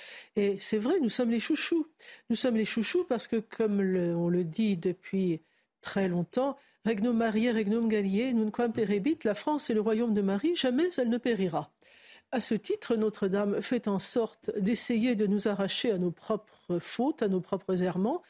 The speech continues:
Elle a du travail, parce qu'il faut reconnaître qu'on n'est pas particulièrement coopératif, mais elle n'a jamais cessé d'intercéder. C'est, vous parliez de Pomain tout à l'heure, mais on a déjà une intervention de ce genre-là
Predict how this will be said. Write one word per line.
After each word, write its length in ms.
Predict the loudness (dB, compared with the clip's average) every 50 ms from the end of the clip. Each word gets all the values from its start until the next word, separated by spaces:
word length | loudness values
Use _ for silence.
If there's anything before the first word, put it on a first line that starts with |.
| -20 -20 -20 _ _
Elle 120 | -2 0 0
a 60 | 0
du 120 | 0 -2
travail, 420 | -4 -2 -4 -2 0 0 0 0 0
parce 140 | -2 -4 -4
qu'il 80 | -4
faut 100 | -4 -4
reconnaître 460 | -6 -2 -2 0 0 0 -2 -2 -6
qu'on 160 | -6 -4 -2 -2
n'est 100 | -2 0
pas 140 | -2 -4
particulièrement 1040 | -4 -4 -6 -8 -6 -10 -10 -6 -4 -2 0 0 0 0 0 0 0 0 0 0 -2
coopératif, 880 | -2 -2 -2 -2 -2 -2 -2 -2 -4 -4 -4 -2 -2 -2 -2 -4 -10 -10 -10 -10 _ -20 -20 -20 -20 -20 -18 -18 -18 -18 -10 -4
mais 240 | 0 2 2 2 2
elle 200 | 2 0 2 2
n'a 140 | 2 0 0 0 0 -2
jamais 500 | 0 2 0 0 2 2 2 0 0 -2
cessé 680 | -4 -6 -6 -2 0 0 0 0 -2 0 0 2 2 2
d'intercéder. 880 | 0 0 -2 0 0 -2 -2 0 -4 -2 -2 -2 0 0 0 0 0 -2 -8 -18 -20 -20 -20 -20 -20 -20 -20 _ _ -8
C'est, 340 | -4 -2 0 0 0 -2 -4 _ _ _ _ _ _ _ _ _ _ _
vous 220 | 0 2 2 2 0 -2 _ _
parliez 340 | -2 0 2 2 2 2
de 100 | 2 0
Pomain 360 | 0 0 0 0 2 2 0 0
tout 160 | -2 -4 -2 0
à 100 | 0 0
l'heure, 200 | 2 2 2 2
mais 120 | 2 2
on 80 | 2 2
a 80 | 0 0
déjà 480 | 0 0 0 0 2 0 0 0 0
une 160 | 0 0 0
intervention 680 | 0 0 0 -2 -2 0 -2 -4 -4 -4 -2 -2 -2 0
de 120 | 0 -2
ce 200 | -2 0 -2 -2
genre-là 540 | 0 0 0 0 0 0 0 0 -4 -6